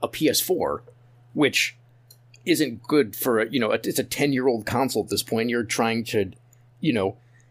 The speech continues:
have lots of action and things happening on screen, so you can't have all of that if it needs to run on a ten-year-old platform. So there's lots of weird, there, there's lots of aspects that we don't, you don't think about if you're just playing the game.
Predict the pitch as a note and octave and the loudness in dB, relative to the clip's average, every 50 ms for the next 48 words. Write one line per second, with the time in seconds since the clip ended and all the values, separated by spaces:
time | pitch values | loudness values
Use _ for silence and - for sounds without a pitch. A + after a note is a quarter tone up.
0 | _ - C3 A#2+ A2+ A#2 B2+ C3 B2+ - - A2+ G#2 G2 A2 A2+ - - C#3 B2+ | _ 0 2 2 2 4 4 2 2 2 0 0 2 2 2 2 2 0 0 0
1 | A#2+ A2+ B2+ A#2+ A2 - A2+ G#2+ - - A#2 G#2+ F#2 F#2+ F#2+ - - D3+ D3+ C3+ | 0 0 0 0 0 2 0 0 0 0 0 0 0 0 -2 -2 0 2 2 2
2 | A#2 G2 - A3+ A3+ A#2 A#2+ B2 - - D3 B2+ - - - - - D3+ D#3+ C3+ | 2 2 2 2 2 2 0 -2 0 0 0 0 0 -4 -4 0 2 4 4 6
3 | A2+ G#2+ G2+ F#2+ F#2+ - A#2 G2+ G2+ G2+ - B2+ C3 B2+ C3 C3 A#2+ - A2 A2+ | 6 4 4 4 2 2 2 2 2 2 2 0 -2 -2 -4 -2 -2 0 0 2
4 | A2+ A#2 A2 G#2+ G#2+ G2+ - - - A#2+ A#2+ B2 A#2 G#2 G#2 G2 F#2 F2 - - | 2 2 2 0 0 0 -2 -2 -2 -2 0 0 0 0 0 0 -2 -4 -6 -2
5 | G2 G2+ G#2 - - - D2+ C#2+ C2 C2+ C#2 - - - - - - - - - | 0 0 0 0 -2 -6 -8 -6 -6 -6 -8 -12 -16 -20 -20 -20 -20 -20 -20 -20
6 | - - - - - - - - - - - - - B2 - D#3+ C#3 C#3+ C#3 A2+ | -20 -20 -20 -20 -20 -20 -20 -20 -20 -20 -20 -10 -6 0 2 4 4 4 4 4
7 | A2 B2 C3 C3+ - D3+ B2+ G#2 G2 - - - - - - - - A2 G#2 A2+ | 2 0 0 0 2 0 0 -2 -4 -8 -12 -16 -20 -20 -20 -20 -16 -10 -6 -4
8 | A#2+ A#2+ B2+ B2 A#2+ A2+ G#2 A2 G#2 - - - - _ _ _ - - C#4+ A3 | -2 0 2 2 2 2 0 -2 -4 -8 -12 -20 -20 _ _ _ -8 0 4 4
9 | G#3+ A3 F#3+ F#3+ F#3 D3+ F#3+ G3+ - F#3 C#3+ C#3+ C3+ C#3 - - C3+ - - - | 6 6 6 4 4 6 4 4 4 4 4 4 4 4 4 2 0 0 2 2
10 | B2 A#2 C#3 B2+ C3+ C3+ C3 B2+ - D#3 D3+ D#3 D#3+ C3+ A#2+ - C#3+ A#2 C3 G2+ | 0 0 0 0 0 2 0 0 -2 -2 0 2 2 2 2 0 0 0 2 2
11 | A2 G2+ G2+ G#2+ - A#2+ B2 A2+ - - - A#2 G#2+ G2 F2 F2 F#2 - - E2 | 2 2 2 0 0 -2 -2 -2 -4 -6 -6 -6 -4 -4 -4 -4 -4 -4 -4 -4
12 | D#2 D2+ F2+ | -4 -6 -8